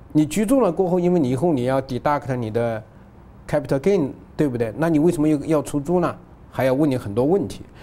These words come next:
所以这一点你在购房之前你要明确，就说我买这个房子就是投资的，你在签合同的时候就说是投资的话，你以后去到政府去学习，你去申请的时候就容易过关。如果你买房子的时候你说你是居住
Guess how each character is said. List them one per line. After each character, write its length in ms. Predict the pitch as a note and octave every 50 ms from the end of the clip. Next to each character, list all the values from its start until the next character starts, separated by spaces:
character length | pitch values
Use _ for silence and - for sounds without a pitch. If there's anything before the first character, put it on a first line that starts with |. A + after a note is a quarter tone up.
| - - -
所 180 | - - A3
以 60 | A#3 F#3+ -
这 140 | - D#4
一 40 | C#4
点 160 | G3 D#3+ C#3
你 80 | C3+ C#3
在 120 | C#3+ F3
购 160 | F3 - B3 F#3+
房 200 | A2 A#2+ C#3 D3+
之 140 | D#3 G3
前 300 | E3+ - A#2 A2 B2 B2+ - - - -
你 100 | - C3+
要 100 | C3+ C#3
明 220 | C3+ B2 A#2+ C3+
确， 180 | A#2 D3 C3+ - - - - - - - - - - - -
就 100 | - C#3
说 140 | C3+ B2+ - -
我 80 | -
买 160 | D3 D#3+ C#3+ C#3+
这 80 | F#3
个 80 | G3+ G3+
房 160 | C#3 C#3+ D#3+
子 60 | E3+
就 100 | E3 G#3+
是 100 | E3+ D#3
投 200 | C#3+ - D3 D3+
资 160 | D3+ E3+ G3+
的， 180 | G3 F#3 - - - - - - - - - - - -
你 140 | C3+ C3+
在 320 | C3 D#3+ D3+ C#3+ C3+ B2+ A#2
签 200 | A#2 - - A#3
合 220 | G#3 - - E3+
同 40 | F#3+
的 40 | F3+
时 40 | F3
候 40 |
就 140 | D#3+ D#3+ E3
说 160 | - - C3+
是 120 | B2+ - D3+
投 220 | A#2+ A#2 B2 C#3
资 160 | C#3 D3 D#3+
的 100 | D#3+ D#3+
话， 220 | B2 - B2 F#2+ - - - - - - - -
你 160 | - A#2+ A#2 B2
以 40 |
后 220 | C3+ A#2+ E3 D#3+ C#3
去 300 | C3 - D#3+ C#3+ G2+ - - - - - -
到 140 | - - C3+
政 220 | C3 - F3 D3 B2
府 180 | G#2 G#2+ G2
去 160 | G#2 - C3
学 260 | A#2+ - - G#2+ A2 B2
习， 140 | A#2 C3+
你 160 | G#2+ G2 G#2 G#2
去 100 | - C3+
申 240 | A#2+ - D#3+ D#3
请 160 | D3 - A#2 G2
的 80 | F#2+
时 140 | G2 - -
候 140 | A2 G#2 F#2+
就 120 | G#2 A#2+
容 220 | A2+ G2+ G#2 C#3+ E3+
易 80 | D#3
过 180 | B2+ - C3+ B2
关。 240 | G#2+ A2+ A2+ A2+ A2 - - - - - - - -
如 120 | D3 E3
果 80 | F3 F3+
你 100 | F3 F3
买 180 | D#3+ D3 C3+
房 220 | A#2+ - C3+ D#3 E3
子 60 | E3
的 60 | D#3+
时 40 | D3
候 60 | D#3
你 140 | D3+ C#3+ B2+
说 180 | A#2 - C3+ C3+
你 100 | C3 A#2+
是 280 | A2+ - C#3 B2+ B2
居 180 | B2 - G#3 A3
住 180 | G3 C#4 -